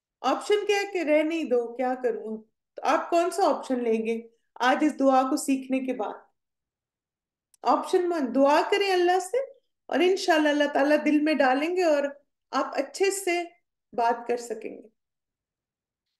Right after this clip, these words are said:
क्विज की आपने बहुत अच्छी तैयारी की मगर फेल होने का डर है अब आपको कि मैं फेल ना हो जाऊं। अल्लाह से दुआ करें और कर लें या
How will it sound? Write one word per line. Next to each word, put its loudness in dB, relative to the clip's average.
क्विज 6
की 6
आपने 4
बहुत 4
अच्छी 2
तैयारी 4
की 4
मगर 0
फेल 2
होने 0
का 0
डर -2
है 0
अब -4
आपको -6
कि -12
मैं 2
फेल 2
ना 4
हो 0
जाऊं। -6
अल्लाह 4
से 2
दुआ 4
करें 4
और 4
कर 4
लें 0
या 0